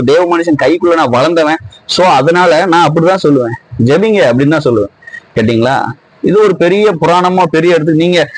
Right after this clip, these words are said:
அவனுக்கு கூட்டாளி, அவன் அப்படி, இவன் அப்படி, யாரையும் நியாயம் தீர்க்க இங்க யாரும் பிறக்கவில்லை, யாரையும் நியாயம் தீர்க்க இங்க யாரும் நீதிமான்கள் அல்ல. என்னைய பொறுத்த வரைக்கும் ஒரு விஷயம் தான், கர்த்தர் ஒருவரே நீதிமான். கேட்டீங்களா?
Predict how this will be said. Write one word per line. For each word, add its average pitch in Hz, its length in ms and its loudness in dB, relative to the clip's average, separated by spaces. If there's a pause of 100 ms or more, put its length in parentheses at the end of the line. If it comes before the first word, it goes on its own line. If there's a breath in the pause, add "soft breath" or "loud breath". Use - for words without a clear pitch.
அவனுக்கு 151 420 0
கூட்டாளி, 175 300 0
அவன் 151 220 2
அப்படி, 165 300 0
இவன் 147 160 0
அப்படி, 151 320 -2 (100)
யாரையும் 160 640 2
நியாயம் 147 380 0
தீர்க்க 151 300 2
இங்க 143 200 2
யாரும் 139 540 2
பிறக்கவில்லை, 131 520 0
யாரையும் 151 440 2
நியாயம் 139 280 0
தீர்க்க 151 200 0
இங்க 147 140 2
யாரும் 143 500 2
நீதிமான்கள் 175 500 0
அல்ல. 135 180 0
என்னைய 123 280 0
பொறுத்த 143 180 0
வரைக்கும் 160 280 0
ஒரு 143 100 0
விஷயம் 151 260 0
தான், 131 160 0 (220 loud breath)
கர்த்தர் 143 380 -2
ஒருவரே 165 440 2
நீதிமான். 147 460 2 (160)
கேட்டீங்களா? 127 400 0